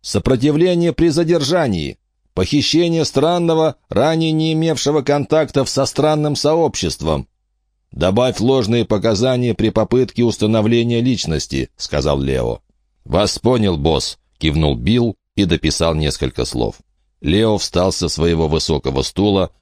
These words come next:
обошел его и оперся локтями на позолоченную спинку. «После того, как твари со своим призрачным зверьем убрались из города, я понял, что сейчас начнется», проговорил он.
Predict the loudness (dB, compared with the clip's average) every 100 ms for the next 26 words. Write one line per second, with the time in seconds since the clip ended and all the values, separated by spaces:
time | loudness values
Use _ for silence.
0 | -4 -2 0 0 0 0 0 0 0 -2
1 | _ _ 0 0 2 0 0 0 0 0
2 | -2 -2 0 0 0 0 0 0 0 0
3 | -2 -2 -4 -4 -4 -4 -4 -6 -8 _
4 | _ _ _ _ _ _ 0 0 0 0
5 | 0 0 0 0 -2 -2 0 2 0 -2
6 | -4 -2 0 0 -2 -2 -2 0 0 -2
7 | -2 -2 0 0 0 0 0 -2 -2 0
8 | 0 0 -2 -2 -2 -2 0 0 -2 -6
9 | -8 _ -4 0 0 0 0 0 0 -4
10 | -2 -2 -2 -2 -2 -2 -2 -2 -2 -2
11 | -2 -2 -2 -4 -4 _ -4 0 0 0
12 | 0 0 -2 -4